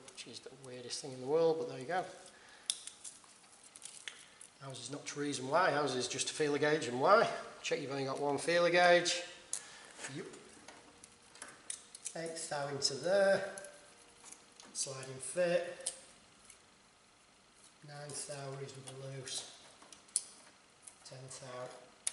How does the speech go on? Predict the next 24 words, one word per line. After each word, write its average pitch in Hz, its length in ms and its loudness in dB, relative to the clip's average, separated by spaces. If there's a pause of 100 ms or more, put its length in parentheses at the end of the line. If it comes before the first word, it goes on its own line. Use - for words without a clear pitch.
(500)
quite, - 200 -12 (360)
quite - 460 -18
tight 170 360 -4 (120)
now. 175 220 -6
It - 680 -16
won't 190 200 -10
go 180 60 -8
all 151 200 -2
the 160 100 -8
way 165 160 -4
through, 160 460 -4
so 139 340 0 (760)
it's - 160 0
a - 60 -4
tenth 139 360 2
thou 131 180 4
fit. 139 400 0
I - 60 -4
can 170 200 -2
check - 260 8
it 165 40 4
with 127 140 -2
an 131 80 -4
eleven. 139 460 0